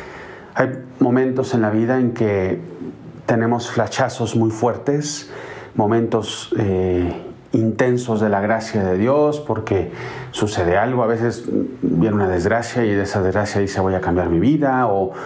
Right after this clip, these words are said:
o cuando cumplo un sueño y digo: "Ahora sí le voy a corresponder a Dios". Y, y normalmente empezamos muy fuerte, empezamos muy bien, y luego va pasando el tiempo y ese fuego se convierte en fuego artificial porque se va apagando poquito a poco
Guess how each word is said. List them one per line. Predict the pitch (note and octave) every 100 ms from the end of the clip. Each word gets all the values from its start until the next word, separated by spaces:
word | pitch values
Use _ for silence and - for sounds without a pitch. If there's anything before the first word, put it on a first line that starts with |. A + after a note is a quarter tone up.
| - - - -
o | G#2 G2 F#2 F#2
cuando | G#2+ G2+ G2 G2+ G2 F#2 F#2 - -
cumplo | C3+ C3+ A#2
un | G#2+
sueño | G#2+ A#2 A2 A2 G#2+
y | F#2+
digo: | G#2 -
"Ahora | G2+ A2 G#2
sí | - A2+
le | G#2
voy | G2+
a | G2+
corresponder | G2+ G2+ G2+ G#2 G2+ G2
a | F#2+
Dios". | G#2 G2+
Y, | D#2+ D#2+ - - - - - - -
y | C#3
normalmente | C#3 D3 E3 E3 E3
empezamos | - B2+ - C#3+ C#3 C3+
muy | C#3+ E3
fuerte, | E3 D3 B2+ - G#2+
empezamos | G#2 A2 A#2 A2+ G#2+
muy | G#2+ G2
bien, | G2+ B2+ D3+
y | A2
luego | A2 C#3 D#3
va | D3+
pasando | C#3 - C#3+ C3
el | A#2
tiempo | A#2+ D#3+ D3 D3 F#3 F#3 - - - - -
y | A2+
ese | A#2 A#2+ B2+
fuego | B2+ D#3 E3 E3+ D#3 D#3+ F3 - - F#3 -
se | - A2+
convierte | G#2+ G#2+ A#2+
en | B2
fuego | G#2+ B2 A#2
artificial | A2 G#2+ - F2+ A3+ E3
porque | A#2+ A#2+ -
se | A2
va | A2
apagando | A2+ A2+ A#2 A#2
poquito | G#2+ G2+ A#2 A2
a |
poco | G#2+ F2 -